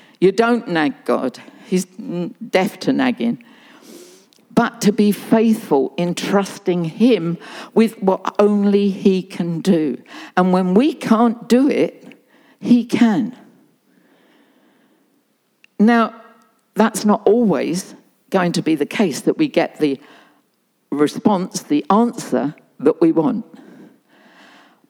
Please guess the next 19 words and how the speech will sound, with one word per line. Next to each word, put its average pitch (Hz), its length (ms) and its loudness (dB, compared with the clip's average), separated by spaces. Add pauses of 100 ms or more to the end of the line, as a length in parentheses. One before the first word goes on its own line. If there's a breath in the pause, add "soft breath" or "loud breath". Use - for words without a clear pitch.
But - 160 0
still 240 480 2
he 220 300 2
is 170 160 0
God. 170 260 0
And 156 100 0
like 165 280 -2
I 226 80 4
said 214 340 0
earlier, 165 400 2
he 175 220 2
will 180 160 2
always 208 600 0
respond 175 680 -2 (460 loud breath)
the 170 180 2
way 170 640 -2 (360 soft breath)
that 170 140 2
it 170 140 -4
is, 165 420 -2